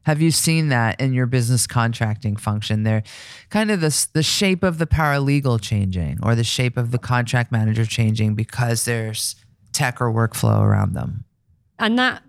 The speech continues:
Speaker 2: combined with all the other bits and pieces. So it's the really easy to navigate playbooks, the alternative clauses that absolutely enables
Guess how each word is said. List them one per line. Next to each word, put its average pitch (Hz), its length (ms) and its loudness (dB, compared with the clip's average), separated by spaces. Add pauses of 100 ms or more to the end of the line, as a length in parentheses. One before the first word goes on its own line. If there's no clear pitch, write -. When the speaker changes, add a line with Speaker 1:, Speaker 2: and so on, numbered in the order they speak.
(200)
Speaker 2:
combined 202 460 2
with 185 220 2 (200)
all 220 120 2
the 190 160 2
other 165 100 0
bits 170 240 -2
and 165 120 2
pieces. 156 360 0
So 170 120 -2 (140)
it's 143 180 -10
the 185 240 0
really 208 340 2 (160)
easy 180 240 2
to 185 60 -2
navigate 170 580 0
playbooks, 170 920 -2 (500)
the 175 160 2
alternative 180 520 0
clauses 175 720 2
that 190 240 -4
absolutely 180 840 -2 (120)
enables 170 920 0